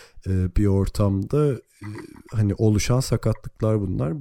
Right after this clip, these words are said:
Belki de önümüzdeki dönemde Kawhi'nin,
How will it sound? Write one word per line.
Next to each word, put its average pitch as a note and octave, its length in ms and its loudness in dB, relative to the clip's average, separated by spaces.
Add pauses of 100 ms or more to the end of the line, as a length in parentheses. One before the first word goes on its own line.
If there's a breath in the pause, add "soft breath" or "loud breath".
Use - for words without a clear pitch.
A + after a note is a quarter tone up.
Belki A#2 500 0
de C3 380 0
önümüzdeki G#2 640 -2
dönemde G#2 680 0 (160)
Kawhi'nin, A2 920 2